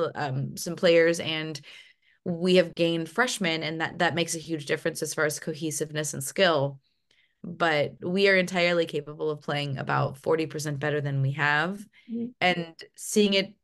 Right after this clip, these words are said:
Speaker 1: have a prolonged stay in terms of, like, how well or how not well we play is disappointing, considering the level of competition that we're playing and what we expect to happen.
Speaker 2: Yeah.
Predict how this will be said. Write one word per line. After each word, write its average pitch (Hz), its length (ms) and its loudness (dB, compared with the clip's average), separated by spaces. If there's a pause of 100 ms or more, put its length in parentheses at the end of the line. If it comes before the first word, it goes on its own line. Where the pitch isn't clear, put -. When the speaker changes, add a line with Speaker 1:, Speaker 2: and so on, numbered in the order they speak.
(140)
Speaker 1:
have 185 220 -2
a 175 60 -2
prolonged 170 840 -2 (320)
stay 180 720 4
in 180 100 -2
terms 170 280 -4
of, 160 100 -2
like, 156 180 -2
how 160 220 2
well 156 420 2
or 156 120 -2
how 156 220 0
not 156 300 -4
well - 200 -2
we 160 120 -2
play 160 380 0
is 143 140 -6
disappointing, 147 720 -6
considering 156 640 -4 (300)
the 185 80 0
level 175 300 4
of 165 100 0
competition 165 560 -4
that 160 120 -6
we're 160 140 -2
playing 160 280 -4
and 156 80 -8
what - 120 -6
we 151 100 -4
expect 139 440 -4
to 139 60 -8
happen. 139 500 -8 (420)
Speaker 2:
Yeah. 220 120 -12